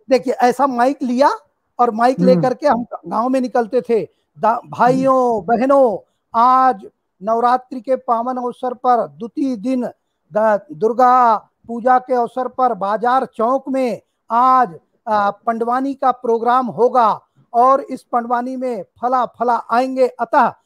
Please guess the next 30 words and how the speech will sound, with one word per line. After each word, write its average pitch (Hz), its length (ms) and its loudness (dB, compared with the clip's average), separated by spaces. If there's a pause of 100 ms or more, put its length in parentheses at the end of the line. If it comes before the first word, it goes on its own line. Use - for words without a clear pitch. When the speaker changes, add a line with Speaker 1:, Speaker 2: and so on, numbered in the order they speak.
(160)
Speaker 1:
समस्त 320 500 -4
नागरिकों 247 520 -4
से 240 180 -6
निवेदन 226 380 -4
है 302 260 0 (300)
अधिक 220 280 -4
से 247 140 -2
अधिक 214 260 0
संख्या 202 460 -6
में 240 120 -4
यहाँ 190 340 -8
पर 269 180 -10
पहुंचे 202 640 -4 (260)
और 285 100 4
कार्यक्रम 220 480 -2
का 320 200 -12 (180)
आनंद 208 360 -2
उठाएं। - 480 -10 (400)
ये 294 400 6 (260)
वो 285 120 4
मिश्रा 262 460 0
जी 415 160 0
की 403 160 -2
प्रेरणा 254 500 0
थी 240 320 -8
जो 254 280 -6
एसबीआई 214 560 -2
में 339 120 0
आए 226 220 2
थे 220 280 -18